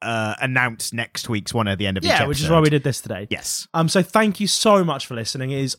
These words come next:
Speaker 2: always a pleasure to come here and do this for you. Um, if you'd like to have a look at some of our shorts, we put them out on YouTube and TikTok, Comic Literate Podcast on both. Um, you can send us an email, comicliterate at gmail dot com, and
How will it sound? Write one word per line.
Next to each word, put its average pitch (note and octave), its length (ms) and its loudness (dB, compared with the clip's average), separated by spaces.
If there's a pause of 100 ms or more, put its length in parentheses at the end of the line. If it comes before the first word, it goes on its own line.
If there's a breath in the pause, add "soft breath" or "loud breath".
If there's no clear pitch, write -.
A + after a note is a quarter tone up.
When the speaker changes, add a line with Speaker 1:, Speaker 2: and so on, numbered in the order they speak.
Speaker 2:
always E3+ 420 6
a C#3 40 0
pleasure B2 280 0
to A#2+ 60 -6
come A#2 180 -4
here A#2 140 -2
and G#2+ 80 -4
do G#2+ 100 -2
this G2+ 200 -4
for A#2 140 -2
you. D#3 200 -4 (460 soft breath)
Um, C#3 280 2
if C#3+ 140 -6
you'd D#3 140 0
like E3+ 180 4
to D#3+ 80 -2
have D3 140 2
a - 20 -2
look D3 140 0
at D3 60 -4
some D3+ 120 0
of B2+ 80 0
our B2+ 100 4
shorts, G3 480 -2
we C#3 60 -2
put - 140 -8
them A#2 100 -6
out G#2+ 120 -4
on G#2+ 80 -8
YouTube A2+ 600 -4
and G#2+ 220 -6
TikTok, F#3 460 -2
Comic A#2 220 -6
Literate A2 280 -8
Podcast G#2 380 -10
on F#2+ 160 -10
both. F#3+ 500 2 (220)
Um, A#2+ 160 -4
you A2 40 -8
can C3 80 -4
send C3 180 -2
us A#2+ 100 -6
an C#3+ 80 2
email, C#3+ 420 2
comicliterate B2 760 -6 (120)
at A#2+ 160 -8
gmail A#2 320 -6
dot G#2 140 -10
com, F3 380 2 (220)
and C3 560 0